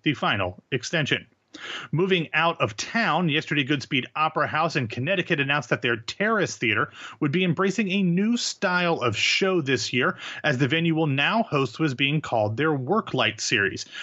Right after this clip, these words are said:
which will focus on musicals in development, and performances will often be without sets or costumes, and sometimes with books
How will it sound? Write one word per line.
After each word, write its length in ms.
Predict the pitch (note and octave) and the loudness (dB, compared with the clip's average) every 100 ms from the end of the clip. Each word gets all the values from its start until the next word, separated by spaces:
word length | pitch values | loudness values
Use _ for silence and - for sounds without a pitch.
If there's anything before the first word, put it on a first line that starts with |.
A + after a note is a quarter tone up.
| - | -4
which 140 | C#3+ C3 | 0 2
will 80 | A#2 | 2
focus 320 | D3 - D3 | 0 0 0
on 100 | A#2+ | 2
musicals 380 | B2 G#2+ B2 A2+ | 2 2 0 2
in 180 | C3 A2 | 2 2
development, 600 | F#2 C#3+ E3 D#3+ D3 C#3+ | 2 2 0 2 0 -2
and 140 | A2+ | -6
performances 720 | - G#2+ - G3 F3 - C3+ A2 | -6 -8 -4 -2 0 0 0 0
will 140 | A#2+ - | -2 0
often 340 | D#3 F3+ C#3+ | -2 0 0
be 100 | B2 | 2
without 380 | A#2 A2+ G#2 G#2 | 2 2 0 0
sets 380 | - F#3+ F#3+ - | -2 -2 -2 -6
or 120 | A2+ G2 | -2 -2
costumes, 640 | - E3+ D3+ - D3 C#3 - - - | 0 0 0 2 0 0 -10 -18 -6
and 140 | - A2 | -2 0
sometimes 600 | - G#3+ D3 A#2 A#2 G#2+ | 2 2 2 2 2 0
with 160 | B2+ A2 | -2 0
books 280 | G#2 - | -2 -2